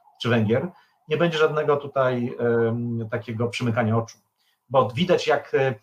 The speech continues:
państwo, które, mm, sobie igra z praworządnością, jest niebezpieczne dla całej Unii Europejskiej, jak kwestionuje wyroki Trybunału Sprawiedliwości Unii Europejskiej. A więc na pewno tutaj będzie ten proces praworządności też bardzo istotny i Ukraina będzie musiała odrobić swoją lekcję,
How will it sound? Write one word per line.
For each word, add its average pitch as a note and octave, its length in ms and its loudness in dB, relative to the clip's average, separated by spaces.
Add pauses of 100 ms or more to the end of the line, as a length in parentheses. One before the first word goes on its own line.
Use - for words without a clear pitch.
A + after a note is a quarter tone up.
(260)
państwo, D3+ 340 0
które, C3 480 2 (120)
mm, B2 200 -8
sobie A#2 280 -4
igra C#3+ 380 0
z A2 80 -6
praworządnością, A#2+ 920 -2
jest C3+ 180 -8
niebezpieczne C3+ 440 -4
dla B2 60 -2
całej A#2 220 -2
Unii A2 120 -2
Europejskiej, G2 440 -10
jak A2 60 -10
kwestionuje B2+ 500 -2
wyroki A#2 260 -4
Trybunału A#2 340 -2
Sprawiedliwości A2 580 -8
Unii C3+ 140 -12
Europejskiej. - 540 -14 (640)
A D3 40 -8
więc B2+ 120 0
na C#3+ 80 4
pewno D#3+ 200 4
tutaj D3 260 0
będzie C3 200 -2
ten B2 140 -2
proces A#2+ 280 -4
praworządności A#2 600 0
też G#2 120 -6
bardzo G2+ 480 -4
istotny A2 420 -6
i A2+ 40 2
Ukraina A#2 280 2
będzie A#2 160 -2
musiała A2+ 320 0
odrobić A2 280 0
swoją A2+ 180 -2
lekcję, A#2 500 -2